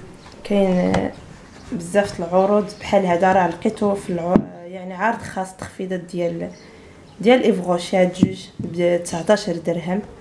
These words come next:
هذا وهذا. هاد الاخرين تتشري هاد الباك، مثلا تتشري شي حاجه بقيمه ميتين درهم، تيعطيو لك كادو بقيمه خمسة وخمسين درهم.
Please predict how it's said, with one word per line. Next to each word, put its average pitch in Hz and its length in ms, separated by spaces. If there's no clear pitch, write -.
هذا 175 300
وهذا. 170 380
هاد 247 120
الاخرين 214 460
تتشري 202 380
هاد 190 180
الباك، 190 400
مثلا 214 360
تتشري 208 400
شي 226 180
حاجه 214 240
بقيمه 190 800
ميتين 196 400
درهم، 196 320
تيعطيو 214 420
لك 220 320
كادو 214 320
بقيمه 208 920
خمسة - 340
وخمسين 202 480
درهم. 170 280